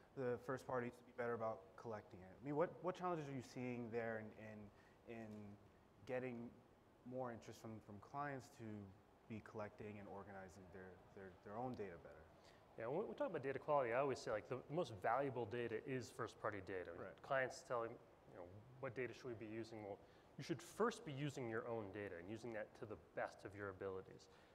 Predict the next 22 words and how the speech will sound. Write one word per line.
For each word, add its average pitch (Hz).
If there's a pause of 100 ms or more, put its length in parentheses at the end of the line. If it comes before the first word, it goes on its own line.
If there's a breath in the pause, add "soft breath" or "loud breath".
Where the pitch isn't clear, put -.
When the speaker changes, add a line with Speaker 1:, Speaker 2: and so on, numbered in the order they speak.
(160 loud breath)
Speaker 2:
Uh, 101
once 139
Speaker 1:
Mm-hmm. -
Speaker 2:
we 110
have, 110 (400)
you 123
know, 98
exhausted 113
the 107
possibility 110
of 98
your 110
own 113
data, 107 (360 loud breath)
we 127
then 127
supplement 117
with -
a 104
whole 117
bunch 113
of -